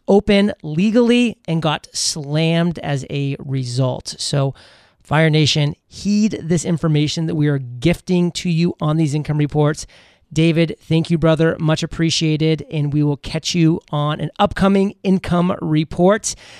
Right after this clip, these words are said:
And now we're gonna take a quick minute to thank our sponsors.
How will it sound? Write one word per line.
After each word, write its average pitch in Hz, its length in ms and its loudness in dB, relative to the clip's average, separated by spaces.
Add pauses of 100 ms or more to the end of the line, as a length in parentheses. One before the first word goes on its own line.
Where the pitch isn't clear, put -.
(180)
And 202 100 6
now 185 140 4
we're 190 80 2
gonna 190 120 4
take 190 160 0
a 190 80 2
quick 190 240 0
minute 190 300 2
to 165 160 2
thank 170 460 0
our 165 520 4
sponsors. - 1300 -4